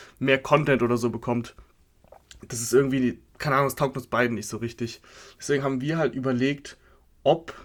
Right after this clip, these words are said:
es eventuell jemanden gibt, einen Sponsor. Da kann man sich dann über D Ms näher über Details unterhalten,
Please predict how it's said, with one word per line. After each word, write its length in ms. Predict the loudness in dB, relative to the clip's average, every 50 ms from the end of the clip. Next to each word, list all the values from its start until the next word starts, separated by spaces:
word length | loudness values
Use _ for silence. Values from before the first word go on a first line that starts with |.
| -20 -20 _
es 260 | -4 -4 -4 -4 -6
eventuell 600 | -4 0 2 0 0 0 0 0 0 0 -2 -4 -10 _
jemanden 360 | -6 -2 0 0 0 0 -2 -2
gibt, 300 | -2 -2 -2 -4 -6 -6
einen 140 | -6 -6
Sponsor. 600 | -8 -10 -6 -4 -4 0 2 2 4 4 2 -2 -6 _ _
Da 100 | -14 -10
kann 160 | -6 -2 -2
man 100 | -2 0
sich 160 | 0 -2 -2 0
dann 340 | 0 0 2 0 -2 -4 -8 -14 -20 -20 -20 -20 -20 -20 -20 -20 -10 _
über 200 | -2 0 2 2
D 260 | 2 0 -2 0 4
Ms 600 | 4 6 6 6 4 2 2 0 -2 -4 -8 -14 -20 _ _ _ _
näher 320 | -2 0 2 2 2 2
über 220 | 0 0 -2 -2 -2
Details 380 | -2 -4 -2 0 0 0 0
unterhalten, 600 | -2 -4 -4 -2 0 0 0 0 -2 -6 -8 -10